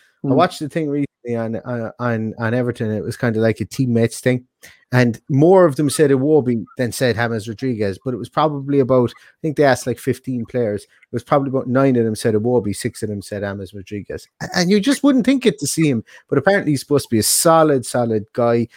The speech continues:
Speaker 1: real good teammate, and, uh, and supposed to be, like, a proper street footballer in training. But, uh, just doesn't translate onto the field in, in games.
Speaker 2: Yeah.
Speaker 1: You know,
Speaker 2: And
Speaker 1: we
Speaker 2: we've all,
Speaker 1: just
Speaker 2: we've
Speaker 1: tack-
Speaker 2: all played, we've all played with players like that in training that are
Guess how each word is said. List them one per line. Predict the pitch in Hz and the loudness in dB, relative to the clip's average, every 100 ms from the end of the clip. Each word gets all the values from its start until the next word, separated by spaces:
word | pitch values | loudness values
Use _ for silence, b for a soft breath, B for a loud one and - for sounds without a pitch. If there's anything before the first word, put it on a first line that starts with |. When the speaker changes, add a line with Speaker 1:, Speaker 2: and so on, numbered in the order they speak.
| B - | B 0
Speaker 1:
real | 151 139 | 2 4
good | 135 104 | 2 0
teammate, | - 131 120 117 113 | -2 -2 0 0 -2
and, | 113 110 | -4 0
uh, | 113 113 110 - | 2 4 2 -2
and | 120 - | -8 -10
supposed | - 127 - | -8 -6 -4
to | |
be, | 127 | -4
like, | 117 113 b b - | -2 -2 b b -10
a | 117 | -10
proper | - 143 127 - - | -4 0 0 -2 -6
street | - 135 113 | -4 -6 -4
footballer | - 120 113 107 104 101 | -6 -6 -4 -2 -2 -4
in | 98 | -6
training. | - 110 104 98 95 | -2 -2 -2 -6 -10
But, | 98 101 | -8 -4
uh, | 107 98 b b | -2 -2 b b
just | - 131 - | -6 -4 0
doesn't | 131 117 | 0 0
translate | 107 120 117 101 113 120 110 | -4 -4 -2 0 2 2 2
onto | 104 95 98 | -2 -6 -10
the | |
field | - 117 110 101 | -8 -4 -4 -2
in, | 101 98 104 - b b b - | -2 -2 -6 -12 b b b -12
in | 98 | -4
games. | 101 120 131 | 2 2 2
Speaker 2:
Yeah. | 143 147 | -2 -4
Speaker 1:
You | 110 107 | -10 -8
know, | 101 | -4
Speaker 2:
And | 110 | -2
Speaker 1:
we | 139 | 0
Speaker 2:
we've | 139 | 4
all, | 151 | 4
Speaker 1:
just | - | 2
Speaker 2:
we've | 147 | 0
Speaker 1:
tack- | 135 | 2
Speaker 2:
all | 190 | 2
played, | - 151 147 151 - | 0 0 0 -2 -4
we've | 151 143 | -2 2
all | 151 | 2
played | - 156 156 | 2 -2 -2
with | 147 | -4
players | 156 156 151 151 | -4 -4 -2 -2
like | 151 | -2
that | 165 156 | 0 -2
in | 147 | -4
training | 151 156 156 151 | -4 -4 -4 -6
that | 143 151 - - | -6 -8 -12 -6
are | 143 131 - | -4 -4 -8